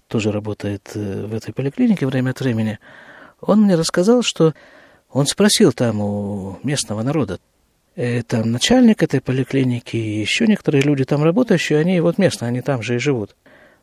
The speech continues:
Вот в этом же ультрарелигиозном районе. И они знают там всю кухню». Он спросил у них, «а что это за мусор здесь?» И они ему объяснили. А, нет,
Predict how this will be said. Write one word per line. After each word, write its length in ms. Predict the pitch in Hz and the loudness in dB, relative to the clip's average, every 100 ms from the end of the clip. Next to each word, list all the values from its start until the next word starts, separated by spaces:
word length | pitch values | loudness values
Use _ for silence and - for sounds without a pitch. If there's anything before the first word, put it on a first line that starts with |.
| - | -6
Вот 160 | 131 | 2
в 40 | 165 | 4
этом 240 | 147 117 | 4 0
же 140 | 110 - | -2 0
ультрарелигиозном 1040 | 151 151 120 120 107 120 123 135 120 120 | -2 0 0 0 0 0 2 2 2 2
районе. 440 | 131 127 110 107 - _ _ _ | 2 2 2 -2 -6 _ _ _
И 60 | - | 0
они 180 | 160 175 | 2 2
знают 340 | 147 151 123 | 2 2 2
там 200 | - 113 | 2 0
всю 280 | - - 107 | 0 -4 -4
кухню». 460 | - 107 - - - _ _ _ _ _ _ _ 160 | -2 -2 -2 -8 -10 _ _ _ _ _ _ _ -2
Он 100 | 170 | 0
спросил 380 | - 190 214 | 2 4 4
у 40 | 175 | 4
них, 200 | 143 - | 2 2
«а 160 | 135 | 0
что 240 | 147 - 180 | 0 0 0
это 180 | 165 139 | 2 0
за 800 | 123 117 113 107 110 107 110 104 | 0 0 0 0 -2 -2 -6 -8
мусор 420 | 110 120 - 104 - - | -4 -4 -4 -10 -16 -16
здесь?» 380 | 98 185 - - _ _ _ _ _ _ _ _ | -6 -4 -4 -8 _ _ _ _ _ _ _ _
И 80 | 120 | 0
они 160 | 151 | 6
ему 240 | 247 269 254 | 6 6 4
объяснили. 560 | 254 - 156 101 113 _ _ _ _ _ _ _ _ _ _ _ _ _ _ - | 2 2 0 0 -4 _ _ _ _ _ _ _ _ _ _ _ _ _ _ -2
А, 240 | 165 139 | 2 4
нет, 360 | 113 147 - | 4 2 0